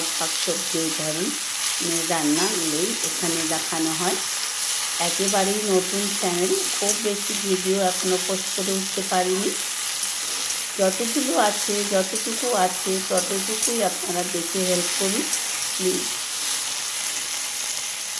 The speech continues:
এবার পাতা দিয়ে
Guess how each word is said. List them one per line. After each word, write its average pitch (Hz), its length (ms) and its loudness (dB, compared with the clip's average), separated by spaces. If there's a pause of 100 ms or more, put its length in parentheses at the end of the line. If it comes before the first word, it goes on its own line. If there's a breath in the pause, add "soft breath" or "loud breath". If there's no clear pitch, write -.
(2750)
এবার 233 200 6 (100)
পাতা 180 360 8 (140)
দিয়ে 233 260 6